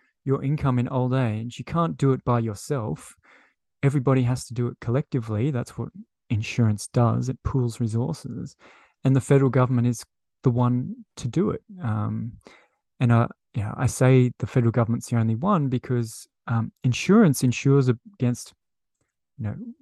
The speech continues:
ch-, chance events, but getting old's not a chance event because everyone does it.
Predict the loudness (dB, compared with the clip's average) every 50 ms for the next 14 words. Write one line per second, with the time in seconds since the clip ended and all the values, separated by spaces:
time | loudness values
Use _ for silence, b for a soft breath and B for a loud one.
0 | -14 -8 -6 -6 -6 -6 _ -2 0 2 2 2 2 0 -4 -4 -2 0 0 0
1 | 0 -2 -8 -10 -8 -6 -4 -2 -2 0 0 0 0 0 -2 -2 -4 -6 -6 -6
2 | -6 -8 -6 -4 -4 -4 -4 -4 -4 -4 -4 -4 -4 -6 -10 -12 -12 -10 -8 -6
3 | -6 -6 -4 -6 -6 -6 -8 -8 -6 -6 -6 -6 -8 -12